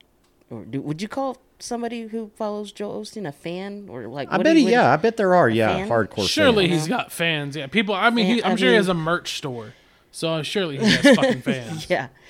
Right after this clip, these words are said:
Speaker 2: I'm sure he's got a carousel of, of wives that he's
Speaker 1: Followers. We'll call it, say
Speaker 2: banging
Speaker 1: followers.
Speaker 2: on the
Speaker 1: Let's say
Speaker 2: side,
Speaker 1: one of
Speaker 2: too.
Speaker 1: his followers.
Speaker 2: <laughs> Yeah.
Speaker 1: He's got, say one of his followers comes up to him on the street and says, "Hey, Joel, I,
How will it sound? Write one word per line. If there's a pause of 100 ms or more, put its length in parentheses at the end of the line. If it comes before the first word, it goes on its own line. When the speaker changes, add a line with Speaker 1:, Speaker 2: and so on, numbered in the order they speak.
(140)
Speaker 2:
I'm
sure
he's
got
a
carousel
of,
of
wives
that
he's
Speaker 1:
Followers.
We'll
call
it,
say
Speaker 2:
banging
Speaker 1:
followers.
Speaker 2:
on
the
Speaker 1:
Let's
say
Speaker 2:
side,
Speaker 1:
one
of
Speaker 2:
too.
Speaker 1:
his
followers.
Speaker 2:
<laughs>
Yeah.
Speaker 1:
He's
got, (240)
say
one
of
his
followers
comes
up
to
him
on
the
street
and
says,
"Hey,
Joel,
I,